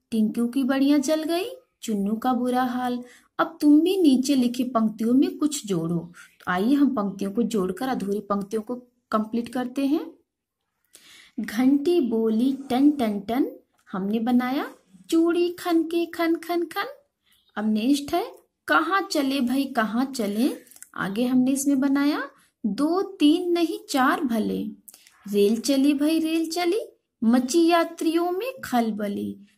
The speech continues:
कल की छुट्टी परसों इतवार, क्या होगा जब आएगा सोमवार। रोटी दाल पकाएंगे, सबको खूब खिलाएंगे। तो बच्चों ये हमने कविता को कंप्लीट किया।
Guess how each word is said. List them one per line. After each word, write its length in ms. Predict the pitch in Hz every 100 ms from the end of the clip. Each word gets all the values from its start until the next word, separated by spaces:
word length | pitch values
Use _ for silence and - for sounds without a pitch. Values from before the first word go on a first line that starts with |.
| _ _ -
कल 220 | 269 381
की 280 | - 254 -
छुट्टी 840 | - 220 - - 220 294 466 - _ -
परसों 480 | 214 220 - 285 339
इतवार, 720 | 254 262 196 196 202 311 466 _ _ _ _
क्या 180 | 226 208
होगा 600 | 254 262 302 302 320 320
जब 340 | 320 339 330 -
आएगा 440 | 208 240 285 320
सोमवार। 540 | 311 320 320 320 339 480 - _ _ _ _ _ _ _ _ _ _ _ _ _ -
रोटी 500 | 220 254 285 415 453
दाल 340 | 285 247 247
पकाएंगे, 1120 | 247 226 208 196 190 214 277 262 220 254 339 - -
सबको 600 | - 392 403 - 381 381
खूब 400 | 392 370 370 370
खिलाएंगे। 840 | 370 339 330 320 320 320 330 339 - _ -
तो 60 |
बच्चों 460 | 220 240 240 - 392 - - _ _
ये 160 | - 233
हमने 320 | 285 269 269
कविता 380 | 277 269 269 285
को 160 | 285 294
कंप्लीट 600 | - 269 262 277 285 -
किया। 200 | 311